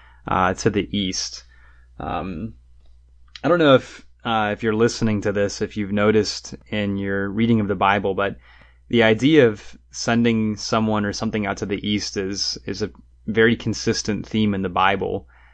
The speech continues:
Um, for instance, the entrance of the tabernacle and the temple, uh, faced east, and so you had to come in through the we-,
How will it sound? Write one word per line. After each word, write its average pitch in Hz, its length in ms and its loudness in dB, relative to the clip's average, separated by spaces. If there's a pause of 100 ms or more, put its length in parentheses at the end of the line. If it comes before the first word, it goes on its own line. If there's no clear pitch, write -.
(360)
Um, 67 320 -4
for - 180 0
instance, 113 440 -2
the 110 120 -2
entrance 110 380 -2
of 101 80 -10
the 101 80 -10
tabernacle 101 920 -4 (300)
and 101 240 -4
the 95 40 -2
temple, 101 640 0
uh, 98 200 -4
faced - 540 0
east, - 600 -4
and 101 160 -10
so - 120 -2
you 101 140 0
had 95 100 0
to 95 140 0
come 110 320 0
in 110 160 4
through 107 160 -2
the 98 100 0
we-, 101 280 -4